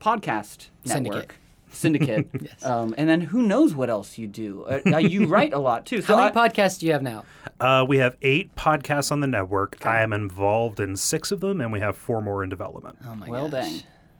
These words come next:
Speaker 3: Yeah.
Speaker 1: Yeah. So, ta-, um, so what I would love to hear from you, first of all, is just kinda give us a rundown, like, what, what does your creative landscape look like? And then, um,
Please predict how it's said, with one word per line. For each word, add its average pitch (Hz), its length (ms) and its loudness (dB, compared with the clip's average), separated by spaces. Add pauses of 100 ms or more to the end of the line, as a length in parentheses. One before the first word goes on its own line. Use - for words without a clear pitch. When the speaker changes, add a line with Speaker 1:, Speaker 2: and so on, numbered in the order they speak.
(160)
Speaker 3:
Yeah. 110 140 -8
Speaker 1:
Yeah. 185 240 2
So, 190 280 2
ta-, 226 260 4 (300)
um, 185 240 6
so 196 160 4
what 175 160 4
I 214 80 6
would 220 120 6
love 180 160 4
to 156 80 -2
hear 123 360 -2
from 135 280 -6
you, 135 200 0
first 139 300 -4
of 127 60 -10
all, 113 100 0
is 113 80 -4
just 160 140 -10
kinda 240 180 -2
give 185 140 -2
us 165 100 -6
a 151 60 -2
rundown, 135 480 2 (360)
like, 131 220 -2
what, 151 480 2
what 143 400 -2
does 151 240 -2
your 135 220 -2
creative 127 840 -6 (220)
landscape 123 840 -8 (280)
look 120 340 -8
like? 92 440 -14 (380)
And 156 180 2
then, 165 520 2 (160)
um, 127 360 0